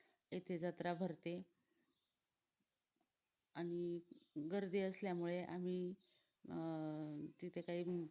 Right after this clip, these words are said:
पोरींना खरेदी केली, बांगड्या, हार वगैरे वगैरे भरपूर होतं,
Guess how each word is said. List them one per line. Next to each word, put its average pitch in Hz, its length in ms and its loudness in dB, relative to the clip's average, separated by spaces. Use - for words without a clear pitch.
पोरींना 170 480 0
खरेदी 160 380 -4
केली, 170 400 -4
बांगड्या, 165 500 0
हार 156 360 -4
वगैरे 156 420 -2
वगैरे 156 380 -4
भरपूर 170 440 -6
होतं, 190 300 -4